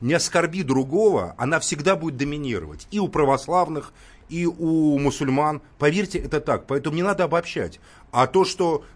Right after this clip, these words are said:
джихилийское, как говорят мусульмане, быдло, богатое, разжившееся деньгами,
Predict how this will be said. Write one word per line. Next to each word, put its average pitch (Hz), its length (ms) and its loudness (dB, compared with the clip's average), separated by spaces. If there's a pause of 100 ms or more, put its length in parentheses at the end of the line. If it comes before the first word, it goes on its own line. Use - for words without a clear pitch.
джихилийское, 160 880 -2
как 131 160 -2
говорят 147 260 0
мусульмане, 143 540 0
быдло, 123 600 0 (280)
богатое, 139 680 2
разжившееся 135 800 -2
деньгами, 123 640 -2